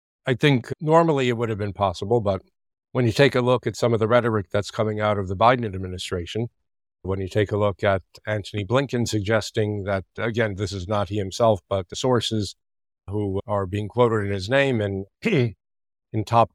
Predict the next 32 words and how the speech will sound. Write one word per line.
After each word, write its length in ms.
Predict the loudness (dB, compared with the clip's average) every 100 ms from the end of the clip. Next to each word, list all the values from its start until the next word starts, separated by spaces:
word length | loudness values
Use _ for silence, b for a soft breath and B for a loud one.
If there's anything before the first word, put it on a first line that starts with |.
| -4
line 360 | 0 2 0 -4
media 360 | -4 0 2
outlets 300 | 2 0 -6
such 200 | -6 -6
as 80 | 0
Axios, 720 | 0 0 0 0 0 -4 -8
where 140 | -8
they 80 | -6
have 100 | -6
very 220 | -4 -4
good 140 | -4 -4
contacts, 500 | -2 -2 -2 -6 -6
and 100 | -8
saying 280 | -6 -4 -4
that 160 | -6 -4
the 120 | 0
U 140 | 4
S 180 | 4 4
is 120 | -4
considering 500 | -6 0 2 2 0
the 80 | 0
possibility 840 | 2 2 2 0 2 2 2 -2 -2
of 280 | -2 -4 -4
agreeing 460 | -2 2 2 4 0
to 360 | -2 -2 0
a 240 | 0 0 -2
quote 180 | 2 4
unquote 340 | 4 0 -4 0
demilitarized 760 | 2 4 2 0 2 2 0
Palestinian 680 | 0 0 0 -2 -2 -2 -6
state, 380 | -4 0 0 -4 _ _ _ _ _ _ _ -14
then 480 | -4 -2 -2 -2